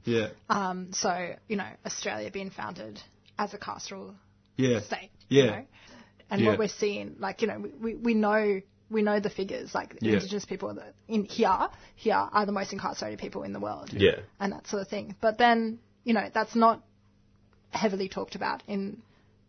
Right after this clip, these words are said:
Speaker 2: the mainstream,
Speaker 1: Yeah.
Speaker 2: 'cause not only did, do you then have to confront your settler, you, you, you and your position as a settler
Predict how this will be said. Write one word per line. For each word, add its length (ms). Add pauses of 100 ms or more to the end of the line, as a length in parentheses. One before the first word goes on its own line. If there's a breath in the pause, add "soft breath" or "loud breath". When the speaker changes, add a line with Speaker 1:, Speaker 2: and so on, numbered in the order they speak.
(160)
Speaker 2:
the 240
mainstream, 640 (140)
Speaker 1:
Yeah. 120
Speaker 2:
'cause 120
not 160
only 160
did, 400
do 100
you 80
then 160
have 160
to 80
confront 380
your 100
settler, 520 (200)
you, 140
you, 380
you 380 (120)
and 320
your 80
position 360
as 120
a 40
settler 400